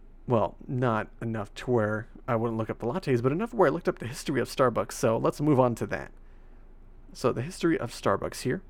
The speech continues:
Um, they opened up in Seattle, Washington on March thirty-first, nineteen seventy-one, by three partners who met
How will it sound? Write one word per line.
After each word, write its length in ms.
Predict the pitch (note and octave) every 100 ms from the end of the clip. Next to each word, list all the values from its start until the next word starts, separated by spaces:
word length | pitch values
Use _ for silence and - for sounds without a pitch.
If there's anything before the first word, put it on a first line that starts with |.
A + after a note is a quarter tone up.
| - -
Um, 200 | B2 A2+
they 140 | -
opened 300 | - - D#3
up 180 | D3 -
in 280 | - C3 B2+
Seattle, 280 | A#2+ E3 F3+
Washington 500 | F#3+ C#4 - A2+ - -
on 220 | C3 B2+
March 320 | B2+ E3 -
thirty-first, 600 | - F3+ E3 - G#3+ -
nineteen 280 | D3+ D#3+ F3+
seventy-one, 560 | E3+ D#3+ C3+ E3+ C3 - - - - -
by 100 | A#2
three 240 | - C#3
partners 580 | - - - G#2+ C3+ - - - -
who 120 | D3
met 420 | B2 A#2 C3 -